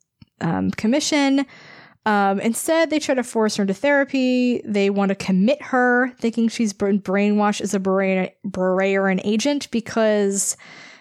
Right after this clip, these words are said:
she wrote a letter to Errol, and they, of course, intercepted it, and they're, like, trying to figure out what's going on with her.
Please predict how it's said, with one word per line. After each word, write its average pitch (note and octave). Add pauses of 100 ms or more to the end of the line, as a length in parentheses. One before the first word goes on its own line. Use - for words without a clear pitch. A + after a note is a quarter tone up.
(100)
she -
wrote G#3
a G#3
letter G3+
to G#3
Errol, A3
and F#3+
they, F#3
of -
course, F#3
intercepted F3+
it, G#3
and F#3
they're, F3+
like, E3+
trying F3
to F3+
figure F3+
out E3+
what's E3+
going F3
on E3+
with G3
her. A#3+